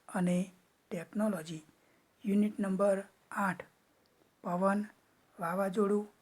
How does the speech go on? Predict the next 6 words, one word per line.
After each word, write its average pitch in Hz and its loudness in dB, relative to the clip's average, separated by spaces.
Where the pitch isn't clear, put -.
અને 208 0
ચક્રવાત, 180 -4
જેમાં 185 -2
ભાગ 175 0
બે. 175 0
ટોપિક 180 -2